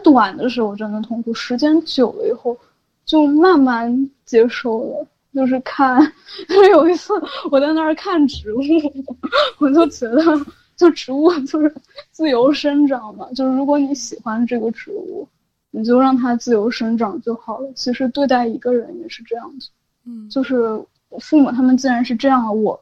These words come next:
Speaker 1: 应该去尊重他们的
Speaker 2: 嗯。
Speaker 1: 那个价值观和尊重他们的想法。他们活了几十年了，也非常的不容易，而且他们去习得这一套模式也是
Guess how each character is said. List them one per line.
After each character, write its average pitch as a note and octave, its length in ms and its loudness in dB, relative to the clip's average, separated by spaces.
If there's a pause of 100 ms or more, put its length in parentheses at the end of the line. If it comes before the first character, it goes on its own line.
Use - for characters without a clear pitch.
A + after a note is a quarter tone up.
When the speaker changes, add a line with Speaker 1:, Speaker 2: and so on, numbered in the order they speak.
Speaker 1:
应 B3 140 -2
该 C#4 160 -2
去 C#4 140 -4 (200)
尊 C#4 200 0
重 B3+ 220 -2
他 A3+ 120 -8
们 A3+ 200 -6
的 A3+ 180 -8 (320)
Speaker 2:
嗯。 G3+ 240 -2
Speaker 1:
那 A3 220 0
个 F3+ 360 -6 (400)
价 B3 200 2
值 G#3+ 200 -4
观 G#3+ 300 -2
和 A3+ 100 0
尊 A#3+ 200 -2
重 A#3+ 160 0
他 A3+ 120 -6
们 A3+ 120 -2
的 G#3+ 120 -4
想 G#3+ 360 -8
法。 G3+ 180 -8 (340)
他 C#4 140 6
们 C#4 80 4
活 A#3 140 0
了 B3+ 120 2
几 A3 200 -4
十 A#3+ 160 -4
年 G#3+ 200 -2
了， A3+ 140 -6
也 G#3+ 140 0
非 D4+ 240 0
常 A#3+ 200 -2
的 A3+ 120 0
不 B3 160 0
容 G#3+ 260 -4
易， G#3+ 160 -8
而 C4 160 2
且 C#4+ 180 4 (380)
他 E4+ 100 4
们 E4 80 8
去 E4 140 4
习 B3+ 240 -2
得 B3+ 220 4
这 C#4+ 160 0
一 C4 80 -2
套 C4+ 180 0
模 G#3+ 260 0
式 C#4 220 -4
也 A#3+ 160 -2
是 A3 340 -4